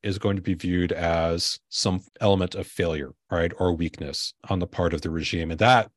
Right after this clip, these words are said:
could also be very dangerous for Russia's government. It's a little bit of a hedge, right? But I think that the longer the war goes on, the less likely it is that Russia will be able to sustain it. And politically, I think it becomes increasingly risky.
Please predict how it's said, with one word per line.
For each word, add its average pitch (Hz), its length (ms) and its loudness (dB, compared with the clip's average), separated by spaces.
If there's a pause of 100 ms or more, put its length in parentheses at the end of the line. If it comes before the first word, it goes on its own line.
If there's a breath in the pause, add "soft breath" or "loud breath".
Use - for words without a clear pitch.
(100)
could 104 220 2
also 98 280 2
be 90 280 -2
very 82 320 -2
dangerous - 580 -6 (160)
for 85 300 4
Russia's 82 400 -2
government. 71 480 -6 (260 soft breath)
It's 120 160 -2
a - 20 2
little 165 120 12
bit 131 100 8
of 113 80 6
a 110 60 6
hedge, 117 340 4
right? 120 180 4
But 117 120 2
I 113 60 4
think 120 180 -2
that 113 100 -2
the 113 80 0
longer 131 300 4
the 117 100 0
war 117 240 2
goes 98 220 -4
on, 85 340 -6 (160)
the 104 120 2
less 107 300 4
likely 95 420 0
it 87 100 -2
is 87 200 -2
that 87 160 -4
Russia 92 280 0
will 85 100 0
be 85 160 -2
able 85 160 -2
to - 120 -8
sustain 80 420 -2
it. 107 100 -2 (240)
And 95 180 0
politically, - 520 2
I 85 100 -2
think 87 140 -2
it 80 80 -6
becomes 95 240 0
increasingly 82 420 -2
risky. 80 440 -4